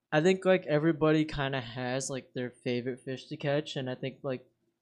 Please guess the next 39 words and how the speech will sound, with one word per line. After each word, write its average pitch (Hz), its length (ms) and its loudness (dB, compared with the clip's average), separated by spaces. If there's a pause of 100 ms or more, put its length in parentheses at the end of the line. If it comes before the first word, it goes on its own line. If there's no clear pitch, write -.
(100)
a 143 60 0
lot 135 240 4
of 139 80 0
people 135 180 -2
would 131 100 -2
say, 135 220 -2
like, 123 240 -4
largemouth 160 500 -2
bass, 143 480 2
you 131 80 -2
know, 123 280 -2
or, 127 320 -2
like, 120 380 -4 (460)
whatever 147 280 4
the 143 120 0
case 139 240 0
is. 143 140 2
I 139 80 2
think, 156 340 2
like, 135 220 0
the 135 80 -2
thing 143 260 -2
with 139 140 -2
the 135 100 0
snook 139 480 -2
is, 123 140 -4
like, 123 200 -2 (1700)
a 151 100 4
challenge 151 720 2
is 135 120 0
presented 127 680 0
towards 127 260 -2
a 120 60 0
snook 120 380 -4
is, 117 140 -6
like, 120 180 -4 (480)
'cause 139 160 0
they 139 120 4
have 139 340 0